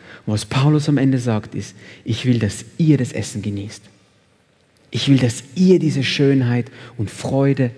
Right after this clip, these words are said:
in Jesus erkennt. Und darum bleibe ich." Ich glaube, es ist die Liebe zu den Philippern und die Leidenschaft für die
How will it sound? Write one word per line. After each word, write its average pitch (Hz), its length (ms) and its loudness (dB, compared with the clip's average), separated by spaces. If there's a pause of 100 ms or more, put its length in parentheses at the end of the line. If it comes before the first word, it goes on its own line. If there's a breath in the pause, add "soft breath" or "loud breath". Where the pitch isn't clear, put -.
(500 loud breath)
in 123 140 2
Jesus 110 380 0
erkennt. 110 420 -2
Und 113 240 -6
darum 139 540 2 (480 loud breath)
bleibe 120 540 2 (200)
ich." - 380 -8 (840 soft breath)
Ich - 80 -18
glaube, 143 160 4
es 147 80 -2
ist - 180 0
die 143 80 6
Liebe 175 460 4
zu 180 180 -2
den 165 140 4
Philippern 143 600 0 (680 loud breath)
und 156 200 4
die 160 100 6
Leidenschaft 208 880 4
für - 180 0
die 151 180 2